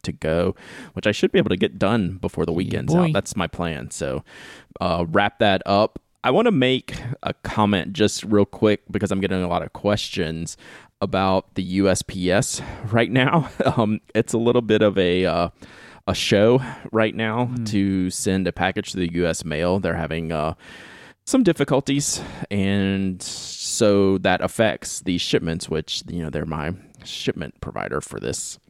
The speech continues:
Speaker 1: for this campaign. And what's happening is we're getting a lot of early scans or a lot of prep scans people are seeing in their tracking, and then not getting a scan for days and days and days, and then the package will just show up the next day kind of thing. So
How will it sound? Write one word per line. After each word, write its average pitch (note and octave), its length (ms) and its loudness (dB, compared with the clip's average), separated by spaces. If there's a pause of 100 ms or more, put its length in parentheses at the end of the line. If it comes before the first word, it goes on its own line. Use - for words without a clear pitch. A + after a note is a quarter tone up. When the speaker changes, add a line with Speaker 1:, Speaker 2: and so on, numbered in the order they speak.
(320)
Speaker 1:
for E2+ 140 -8
this C#2+ 160 -6
campaign. F2+ 540 -4 (840)
And G2 520 0 (800)
what's A#2 220 2
happening A2+ 600 0
is F2+ 680 0
we're G#2 120 -2
getting G2 240 2
a F2 60 0
lot E2+ 180 2
of D#2+ 300 0 (240)
early G#2+ 260 4
scans G2+ 480 -2
or F#2 220 0
a F2+ 40 0
lot E2 160 0
of - 140 -10
prep - 300 0
scans D#2 480 -6
people - 260 -6
are - 60 -6
seeing D#2+ 280 -4
in D2 60 -6
their C#2 140 -6
tracking, D#2+ 720 -4 (420)
and F#2+ 160 2
then F2 260 4
not G2 240 2
getting F#2 300 0
a E2 60 -2
scan F2 640 -4
for - 180 -6
days F#2 480 0
and F2 140 -4
days F2 260 -2
and D#2+ 120 -8
days, E2 340 -4
and D#2 160 -6
then D2 100 -8
the C#2+ 80 -8
package - 320 -12
will A1 60 -10
just G#1 180 -12
show C#2 200 -6
up - 120 -12
the G1+ 80 -12
next - 220 -14
day - 240 -10
kind - 180 -12
of - 80 -14
thing. - 340 -16
So D#2+ 440 -4